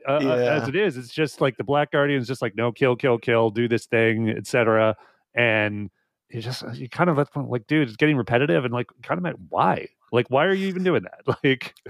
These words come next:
Speaker 1: how is
Speaker 2: And
Speaker 1: that
Speaker 2: part of
Speaker 1: helping?
Speaker 2: what's hidden here, to, just to get back to the tardis and maybe close the loop on the tardis stuff in this episode, this is, so Turlough gets into the heart of the tardis, which we, we don't see again until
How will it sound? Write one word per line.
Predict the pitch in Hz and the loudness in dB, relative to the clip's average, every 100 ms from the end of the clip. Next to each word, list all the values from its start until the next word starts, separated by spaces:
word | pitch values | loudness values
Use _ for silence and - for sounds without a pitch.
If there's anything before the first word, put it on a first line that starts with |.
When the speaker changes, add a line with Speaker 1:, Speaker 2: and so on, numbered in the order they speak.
| - - - | -20 -16 0
Speaker 1:
how | |
is | 139 | 2
Speaker 2:
And | 165 | 2
Speaker 1:
that | 160 | 2
Speaker 2:
part | |
of | |
Speaker 1:
helping? | 151 277 | 2 2
Speaker 2:
what's | 190 - - - - - _ - | 0 0 -4 -4 -6 -12 _ -8
hidden | 139 190 185 139 | 0 0 0 -4
here, | 123 127 110 104 104 101 - - | 0 2 2 0 -2 -6 -14 -6
to, | 135 123 | -4 -4
just | - 135 | -2 -2
to | - | 0
get | 135 - | 0 2
back | 123 120 - | 0 0 -4
to | 120 | -6
the | 113 | -6
tardis | 107 113 110 104 | -4 0 2 0
and | 110 | -6
maybe | 107 107 | -6 -8
close | - 120 110 | -4 -4 -4
the | 104 | -6
loop | 107 107 101 - - | -6 -6 -8 -10 -6
on | 104 | -4
the | 101 | -4
tardis | - 113 117 | 2 2 2
stuff | - 113 98 | 0 0 0
in | 101 | -4
this | 101 | -2
episode, | 107 104 113 95 - - - - - | -2 -4 -6 -6 -8 -14 -20 -20 -6
this | 147 - | -4 0
is, | 180 131 | 0 0
so | - 135 127 - _ | 0 0 -2 -8 _
Turlough | - 185 240 | -2 0 2
gets | 175 143 | 0 -2
into | 139 - | -4 -6
the | 117 | -4
heart | 107 104 | -2 -4
of | 123 | -6
the | |
tardis, | 104 92 95 123 - | -10 -8 -8 -8 -6
which | 113 - | -6 -6
we, | 113 104 - - - - | -6 -6 -10 -20 -10 0
we | |
don't | 135 131 143 | 2 2 0
see | - 131 | 0 2
again | 120 120 110 | 2 0 0
until | 107 101 117 104 101 | -2 -4 -4 -4 -6